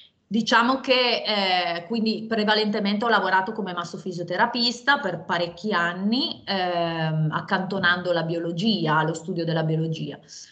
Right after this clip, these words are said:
Poi a un certo punto, nel duemilaquindici, <laughs> sono andata a fare surf in Portogallo, ehm, con una mia amica.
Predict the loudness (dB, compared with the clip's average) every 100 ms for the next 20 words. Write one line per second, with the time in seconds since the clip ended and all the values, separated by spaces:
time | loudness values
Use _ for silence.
0 | _ _ 4 4 2 2 -2 -2 -2 -2
1 | -2 2 6 6 6 4 2 0 2 2
2 | 2 0 -2 -2 0 2 4 2 0 -2
3 | 0 -2 0 0 0 -2 0 0 0 -8
4 | -14 -16 -10 -2 2 4 4 4 4 2
5 | 4 6 6 4 0 -2 -4 -4 -4 -8
6 | -10 -6 -6 -6 -6 -6 -6 -6 -6 -6
7 | -8 -18 -20 -20 _ -4 0 2 2 2
8 | 4 6 6 6 2 -4 -2 -2 -2 0
9 | 4 4 4 2 -4 -2 -2 -2 -6